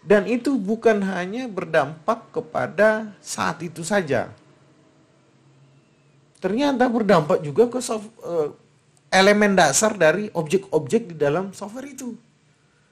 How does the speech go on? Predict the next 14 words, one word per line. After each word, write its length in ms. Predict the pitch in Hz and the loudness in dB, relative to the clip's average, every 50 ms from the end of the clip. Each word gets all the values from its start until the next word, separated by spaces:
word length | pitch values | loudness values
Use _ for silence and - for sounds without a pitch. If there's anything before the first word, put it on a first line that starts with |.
| _ _ _ _ _ _ _ _ _ _ _ _ _ _ _ _ _ _ _ _ _ _ _ _ _ _ - - _ _ - | _ _ _ _ _ _ _ _ _ _ _ _ _ _ _ _ _ _ _ _ _ _ _ _ _ _ -20 -20 _ _ -12
Bukankah 640 | 123 120 117 - 131 135 143 131 127 123 123 127 123 113 - _ _ _ _ _ - - - | -12 -10 -8 -8 -8 -6 -6 -6 -6 -6 -6 -6 -8 -12 -16 _ _ _ _ _ -20 -18 -14
ini 320 | 135 147 151 147 139 131 | -12 -10 -8 -6 -6 -6
akan 240 | 131 131 - 123 120 123 127 123 | -8 -8 -10 -10 -10 -8 -8 -8
membuat 560 | 123 127 127 123 127 123 127 123 120 - - _ _ _ _ _ _ _ _ _ _ _ _ _ _ _ _ _ _ _ _ _ _ | -8 -8 -6 -2 0 2 2 2 0 -2 -6 _ _ _ _ _ _ _ _ _ _ _ _ _ _ _ _ _ _ _ _ _ _
software 480 | - - - 151 135 127 135 127 104 123 | -14 -8 -6 -4 -4 -4 -4 -6 -6 -6
itu 160 | 135 - - | -8 -8 -10
menjadi 480 | 131 131 127 120 117 117 113 113 113 113 | -8 -8 -6 -6 -6 -6 -6 -6 -8 -10
tidak 240 | - 131 127 147 117 | -6 -2 -2 -2 -2
digunakan 560 | 117 110 117 127 165 226 247 - - 50 - - _ _ _ _ - | -2 -4 -4 -4 -4 -4 -6 -8 -12 -14 -16 -18 _ _ _ _ -20
atau 220 | - 151 - 160 160 | -20 -20 -18 -18 -16
tidak 320 | - 180 160 - 156 - | -14 -8 -4 -4 -4 -2
ber-, 260 | 139 131 139 127 120 - _ _ _ - | -4 -6 -6 -6 -8 -14 _ _ _ -10
tidak 240 | 131 120 135 123 | -6 -4 -4 -2
berguna? 560 | 127 123 123 190 240 240 233 151 104 78 - | -4 -4 -6 -6 -6 -4 -4 -4 -6 -8 -10